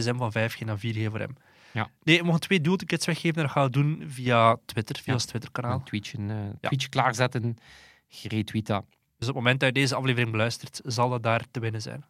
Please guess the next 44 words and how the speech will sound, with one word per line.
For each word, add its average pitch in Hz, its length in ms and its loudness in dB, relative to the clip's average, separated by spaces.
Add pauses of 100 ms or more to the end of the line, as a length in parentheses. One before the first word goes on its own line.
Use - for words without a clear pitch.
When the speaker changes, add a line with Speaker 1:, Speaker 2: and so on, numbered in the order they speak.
(120)
Speaker 2:
Ja, 135 140 -4
we - 160 -20
hebben 120 180 2
trouwens, 113 360 6
eh, 117 320 2 (540)
de 107 200 -2
winnaar 143 260 4
gaan - 200 -2
we - 80 -6
ook - 180 -6
aankondigen. 147 440 0
We 113 80 0
mochten, 110 440 0
eh, 101 340 -4
een 92 140 -4
boek - 140 -20
van 123 140 0
Lode 117 220 2
Lauwert 104 400 -4
weggeven. - 340 -4
Speaker 1:
Ja. - 160 -2 (160)
Speaker 2:
Wij 113 180 -4
Robots. 147 400 -2
Het - 100 -10
Speaker 1:
Ja. 135 60 0
Speaker 2:
is 110 60 2
intussen 131 400 0
verschenen, 135 480 0
dus 110 140 -4
we - 60 -4
hebben 98 180 -2
het 92 120 -10
exemplaar 127 800 4 (800)
klaar 131 340 8
liggen. 143 260 4
Dus 117 140 -6
we - 80 -8
gaan 101 180 -2
ook, 107 300 -6
eh, 101 200 -4
met 101 140 -6
de 98 260 -4
onschuldige 143 540 6
kinderhand 117 680 4